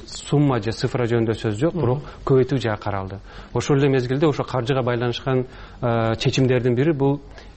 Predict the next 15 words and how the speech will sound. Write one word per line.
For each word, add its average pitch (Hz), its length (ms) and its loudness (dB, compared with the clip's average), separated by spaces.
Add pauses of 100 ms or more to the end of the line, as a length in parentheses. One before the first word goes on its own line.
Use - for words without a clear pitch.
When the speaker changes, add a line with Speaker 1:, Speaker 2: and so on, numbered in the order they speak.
(140)
Speaker 1:
кыйроолорду 147 960 4
калыбына 131 400 0
келтирүү 131 380 -2
фонду 113 280 -2
түзүлдү. 98 440 -8 (160)
Ал 143 160 2
фонддун 139 400 -2
да 139 100 2
негизги 127 360 2
максаты 123 540 -2 (240)
ушул 131 420 2 (220)
климатка 135 480 2
аярлуу 120 360 2
болгон 120 340 2
өлкөлөргө 113 640 0